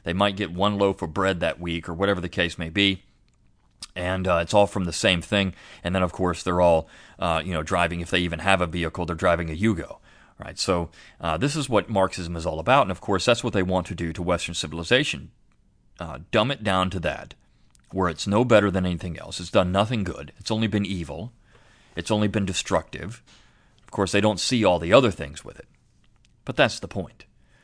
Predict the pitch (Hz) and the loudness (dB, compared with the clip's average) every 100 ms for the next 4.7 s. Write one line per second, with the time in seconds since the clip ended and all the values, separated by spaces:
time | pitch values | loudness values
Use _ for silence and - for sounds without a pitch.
0 | _ _ _ - - 98 92 90 110 95 | _ _ _ -12 -10 -4 -2 2 6 6
1 | 90 - - 98 92 104 147 117 104 98 | 4 -6 -12 0 0 2 0 4 4 2
2 | 92 98 95 87 82 85 87 85 87 80 | 0 0 2 -2 -4 -2 -2 -2 -4 -4
3 | 82 85 104 92 92 156 - 87 - 92 | -6 -4 -2 0 0 0 -2 -6 -6 -4
4 | 90 - 80 160 107 90 | -4 -4 -2 2 2 2